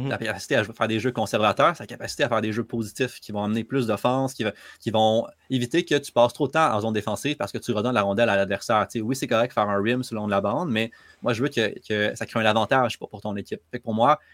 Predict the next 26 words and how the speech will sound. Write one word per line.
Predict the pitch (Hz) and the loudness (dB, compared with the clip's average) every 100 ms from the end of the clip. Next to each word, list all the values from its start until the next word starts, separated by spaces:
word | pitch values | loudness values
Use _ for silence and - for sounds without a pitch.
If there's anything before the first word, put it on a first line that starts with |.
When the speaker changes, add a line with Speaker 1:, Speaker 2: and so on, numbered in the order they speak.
| - | -10
Speaker 2:
la | - | -8
capacité | - 104 - | -6 -6 -6
à | |
créer | - 117 | -4 -2
des | 110 101 | -2 0
avantages, | 101 95 117 139 147 | 0 0 -2 -2 -4
c'est | - | -4
vraiment | 104 101 104 | -2 -2 -2
ça, | - | -4
le | 104 | -2
hockey | 98 - | -2 -4
sense. | - 143 180 - _ - | -8 -8 -8 -14 _ -12
Silayev, | - 110 120 123 | -2 2 2 2
il | 107 | 0
l'a | 104 - | -2 -2
pas | 143 | -2
du | 113 | 0
tout, | 101 - | -4 -10
là. | - _ | -16 _
C'est, | - | -8
c'est | 107 | -6
presque | 101 127 123 | -4 -2 0
à | |
zéro | 104 101 104 | 2 4 2
Speaker 1:
Mhm. | - | 0
Speaker 2:
présentement. | 101 98 - - | -4 -4 -4 -8